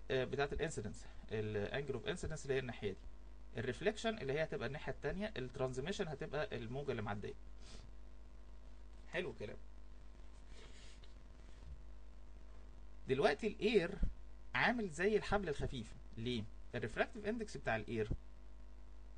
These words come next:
الان معامل الانكسار هيكون بيساوي واحد، ليه؟ لانه معامل الانكسار هو نسبة سرعة الضوء سي على سرعة الضوء في الميديم، الميديم هنا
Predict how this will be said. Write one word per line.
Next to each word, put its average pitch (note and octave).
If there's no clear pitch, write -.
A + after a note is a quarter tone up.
الان A2+
معامل C#3
الانكسار A2+
هيكون A#2
بيساوي A3+
واحد، A#3+
ليه؟ C#3
لانه B2
معامل C#3+
الانكسار C#3
هو C3+
نسبة C#3+
سرعة C3+
الضوء A2
سي G#3
على D3
سرعة D3
الضوء C#3
في -
الميديم، F#3
الميديم C3+
هنا A#2+